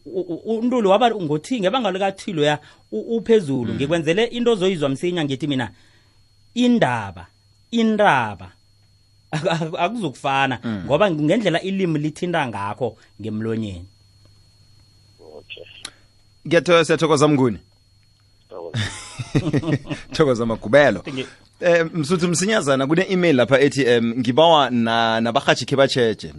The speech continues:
Speaker 2: Ngiya-, ngiyathokoza, Mister, eh, Mnumzana uMahlangu R V, use-, sibethamthetho se-, se-, sesifunda seLimpopo. Uthi,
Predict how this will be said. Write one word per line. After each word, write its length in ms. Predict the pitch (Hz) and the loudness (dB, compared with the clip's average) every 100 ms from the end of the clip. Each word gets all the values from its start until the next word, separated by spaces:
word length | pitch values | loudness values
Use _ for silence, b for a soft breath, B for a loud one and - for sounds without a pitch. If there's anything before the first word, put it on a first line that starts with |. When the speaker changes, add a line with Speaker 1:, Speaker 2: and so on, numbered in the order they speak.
| 76 - | -18 -14
Speaker 2:
Ngiya-, 280 | 110 120 151 | -2 2 4
ngiyathokoza, 500 | 147 151 156 139 123 | 4 4 4 4 2
Mister, 280 | 123 120 123 | 0 0 2
eh, 120 | 120 | 4
Mnumzana 380 | 135 147 120 120 | 4 4 2 0
uMahlangu 720 | 127 123 123 123 117 104 101 | 0 2 2 2 0 0 -2
R 120 | 113 | -2
V, 240 | 87 107 101 B B B | -2 -6 -8 B B B
use-, 420 | 120 - 127 123 | -2 2 2 2
sibethamthetho 580 | 113 131 127 123 120 113 | 0 -2 0 0 -2 -4
se-, 260 | - 113 107 | -2 0 0
se-, 500 | 113 110 104 104 104 | -2 -2 0 -2 -4
sesifunda 400 | - - 120 104 | -6 -4 -4 -2
seLimpopo. 640 | 113 104 98 101 90 85 B B B B B B | -2 -4 -2 -4 -4 -10 B B B B B B
Uthi, 340 | 214 226 160 | 0 2 2